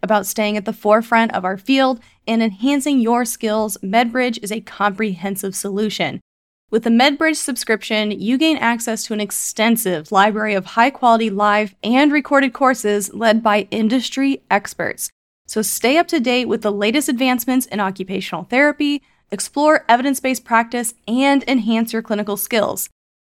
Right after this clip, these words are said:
One reason that I really like and recommend MedBridge is because they have both intervention-based courses and policy and reimbursement-based courses, and that is a rare find in a C E U company.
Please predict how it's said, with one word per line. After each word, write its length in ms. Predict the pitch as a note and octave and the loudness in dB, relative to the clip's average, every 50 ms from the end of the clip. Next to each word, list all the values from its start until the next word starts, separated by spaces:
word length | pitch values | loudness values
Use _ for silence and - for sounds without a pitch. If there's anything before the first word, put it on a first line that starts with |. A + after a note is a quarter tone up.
| _ _ _ - | _ _ _ -8
One 320 | G3 G#3+ C4 D#4+ F4 E4 | -2 0 2 2 2 2
reason 400 | D4 C#4 C#4+ C4 C#4 C4+ C4+ C4 | 2 2 2 2 2 4 4 4
that 180 | A3+ G#3 - - | 4 2 0 0
I 180 | - F#3 G#3 B3 | 0 2 2 2
really 340 | C4 C4+ D4 D4 D4 C#4+ C#4+ | 2 2 0 2 2 2 2
like 400 | C#4 C4 C4 C4+ C4+ C4 - _ | 2 2 2 2 0 -2 -6 _
and 320 | - A3 A#3 B3+ C4+ C#4 A#3 | -4 -2 0 2 2 2 2
recommend 560 | A3+ A3+ A#3 A#3+ A#3+ A3+ G#3+ G#3+ A3 A3+ G3+ | 2 2 2 2 0 0 0 2 0 2 2
MedBridge 500 | F#3+ F#3+ G3 F#3+ A3+ G#3+ A3 A3 F#3+ - - | 2 0 0 0 -2 -2 -2 -2 -4 -4 -6
is 80 | G3+ | -6
because 300 | F#3+ A#3 A3+ - B3 C4+ | -6 -6 -4 -4 -2 -2
they 140 | - D#4 D4 | 0 0 0
have 200 | D4+ D#4+ C#4 A3+ | 0 0 -2 0
both 240 | A#3 A3+ A3+ A3+ - - | 0 0 0 -2 -2 -4
intervention-based 960 | - B3+ B3 D4 D4+ C#4 G#3+ A3 G#3 A#3 A3+ - C#4 C#4 B3+ C4+ C#4 C4+ - | -4 -2 -2 0 0 0 0 0 0 0 0 0 -2 0 0 -2 -2 -4 -6
courses 480 | - - C#4 C4+ C4 - C#4 C4+ C4+ B3+ - _ - | -6 -4 -4 -4 -4 -4 -6 -6 -6 -8 -10 _ -4
and 440 | G#3+ A#3+ B3+ C4+ C#4+ D4 C#4+ C#4 - | -2 0 2 4 4 2 2 0 -4
policy 500 | - - A#3 A3+ A#3 B3+ B3 - C#4+ C#4+ | -4 2 4 4 4 4 2 0 0 0
and 180 | A#3 A#3 B3 A3 | 2 2 0 2
reimbursement-based 880 | A3+ A#3 A#3 A3+ - G3 G3 G3+ G3+ - G3+ F#3+ F#3+ G3 F#3 F#3 F#3 - | 2 2 0 0 0 0 -2 -4 -4 -4 -6 -6 -4 -4 -4 -4 -4 -4
courses, 480 | - G3+ F3 F#3+ - - - - - - _ _ _ _ - | -2 0 0 0 -2 -8 -10 -10 -12 -16 _ _ _ _ -2
and 180 | - C4 A#3 A#3 | 0 0 0 0
that 240 | B3 C4+ D#4 - - | 0 -2 -2 0 0
is 140 | D4+ - | 0 0
a 60 | D#4+ D4 | 0 -2
rare 420 | B3+ G#3 A3+ A#3 A3+ A3 A3 A3+ | -2 0 0 2 4 4 2 2
find 420 | A3+ - A3 G#3 G#3+ G#3 G3+ G#3 | 0 -2 -4 -4 -4 -2 -4 -4
in 140 | G#3 - A3 | -4 -4 -4
a 20 | G#3 | -4
C 160 | - - A3+ | -4 -4 -4
E 160 | G#3 G3+ A3 G#3 | -2 -2 0 0
U 100 | G3+ G#3 | -2 -2
company. 520 | G3+ - G#3+ G#3 F#3+ G3+ F#3+ - - - | -4 -4 -6 -6 -6 -6 -8 -10 -10 -12